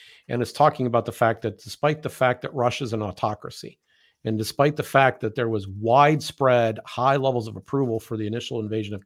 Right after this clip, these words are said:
Ukraine, his political support for this in-, uh, thing has faded tremendously.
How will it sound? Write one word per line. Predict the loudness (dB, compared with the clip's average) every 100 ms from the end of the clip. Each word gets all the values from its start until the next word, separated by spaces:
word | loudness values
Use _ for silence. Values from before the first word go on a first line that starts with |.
| _ -18
Ukraine, | -6 -2 -2 -4 -14 _ -20 -20 -20 _
his | 0 0
political | 0 0 2 0 -4
support | -6 -6 -2 -2 -2
for | -4
this | -4 -6 -10
in-, | -10 -10 -12 -16 -12
uh, | -12 -10
thing | -8 -8
has | -4 -4 -6
faded | -12 -4 -2 0 -2 -6
tremendously. | -6 -4 -2 -2 -4 -6 -10 -12 -14